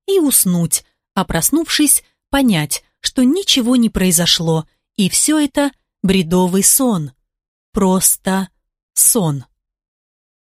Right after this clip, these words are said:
Мой гость и правда порывался встать и пойти тренироваться, причём прямо так, в чём был.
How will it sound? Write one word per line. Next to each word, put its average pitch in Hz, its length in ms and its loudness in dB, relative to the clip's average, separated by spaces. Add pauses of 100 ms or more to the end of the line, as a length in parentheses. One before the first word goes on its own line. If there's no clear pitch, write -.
(240)
Мой 185 240 2
гость 220 520 -2 (260)
и 247 100 0
правда 269 440 -2
порывался 170 580 -2
встать - 480 -2 (220)
и 320 100 0
пойти 262 460 0
тренироваться, 214 880 0 (220)
причём 196 480 0
прямо 220 300 2
так, - 440 -4 (180)
в - 80 -14
чём 339 260 0
был. 156 320 -2